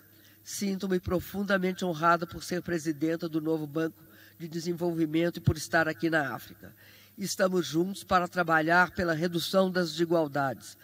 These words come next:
a geração de empregos, o crescimento econômico dos países membros. E nós sabemos que desenvolvimento só tem sentido se for sustentável e inclusivo.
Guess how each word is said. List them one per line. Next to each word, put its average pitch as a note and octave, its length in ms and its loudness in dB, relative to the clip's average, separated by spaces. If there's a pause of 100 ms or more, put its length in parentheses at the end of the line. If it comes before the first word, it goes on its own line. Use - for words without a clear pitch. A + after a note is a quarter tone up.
(240)
a - 140 -2
geração F3+ 640 4
de D#3+ 120 -2
empregos, E3+ 600 0 (260)
o F#3 120 -4
crescimento F3+ 580 -2
econômico E3 560 0
dos - 140 -14
países D3 420 -2
membros. C3 500 -8 (240)
E D#3 60 -4
nós F3 240 2
sabemos D3+ 680 0 (360)
que F3+ 160 -8 (160)
desenvolvimento E3+ 1160 0 (440)
só E3 200 -2
tem G#3 220 -2
sentido F3+ 580 -4
se E3+ 200 -2
for D#3 340 -2
sustentável F3 1000 2 (500)
e F#3+ 180 0 (400)
inclusivo. E3+ 720 -2